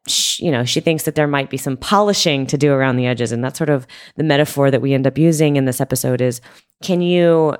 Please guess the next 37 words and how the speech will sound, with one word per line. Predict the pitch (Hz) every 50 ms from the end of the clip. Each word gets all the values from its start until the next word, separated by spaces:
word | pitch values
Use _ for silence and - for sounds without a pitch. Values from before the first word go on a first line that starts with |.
| _ _ _
still | - - - - - 190 185 180 170 160 151 - - _ _
polish | - 214 208 196 185 165 147 131 135 - - - - _
and | 160 160 151 151
not | 156 151 151 120
make | 151 156 147
it | 165 151
about | 147 - 143 139 131 120 - - _ _ _ _ _ _ _ -
not | 147 147 - -
loving | 135 139 127 135 127
yourself | 113 120 113 - - -
enough? | - - - - - - - _ _ _ _ _ _ _ _ _ _ _ _ _ -
And | - 165 - -
this | 139 170
is | 180 175
a | 214 202
really | 214 208 202 196
interesting | 185 180 - 143 - 156 139
point, | - - 220 180 113 - -
right? | 127 120 131 175 - - - - - - - _
'Cause | - 170 151 139
it's, | 143 117 - -
it's, | - 156 160 - - - - - _ _ _ _ _ _
there's | - 175 165 -
some | - 151 147
subtleties, | - - 175 175 185 190 - - 143 135 120
there's | 139 127 -
some | 135 127
psychological | - 143 135 - 127 131 123 - - 123
subtleties. | - 127 120 120 123 - - 123 -
So | 180 165 - - - - - - - - - - - - - - _ _ -
I | 175 208
talk | 202 220 202 190
about | 190 190 175 160 -
that | 160 151 147 -
with | 151 151 - -
Libby. | 151 147 139 143 139 139 135 135 135 - - - _ _ _ _ _ _ _ -
Uh, | - 143 131 -